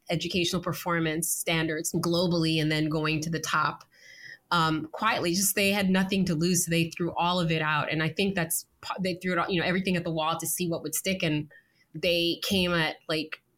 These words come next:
a systems approach, which was focusing on, on teacher education. That was where they, they directed most of their investments that allowed them to, to leapfrog to the top. And I think that there's something about, like, us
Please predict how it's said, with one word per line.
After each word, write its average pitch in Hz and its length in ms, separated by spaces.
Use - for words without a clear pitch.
a 175 60
systems 202 580
approach, 170 500
which 170 220
was 170 320
focusing 175 680
on, 151 560
on 165 160
teacher - 380
education. - 580
That 147 160
was 160 180
where 160 300
they, 151 320
they 156 140
directed 151 560
most 160 380
of 151 80
their 147 160
investments 143 540
that 143 120
allowed 151 520
them 143 340
to, 143 380
to 151 280
leapfrog 165 720
to 165 100
the - 80
top. - 380
And 170 140
I 170 60
think 196 460
that 170 280
there's 165 240
something 175 460
about, 156 420
like, 160 200
us 160 480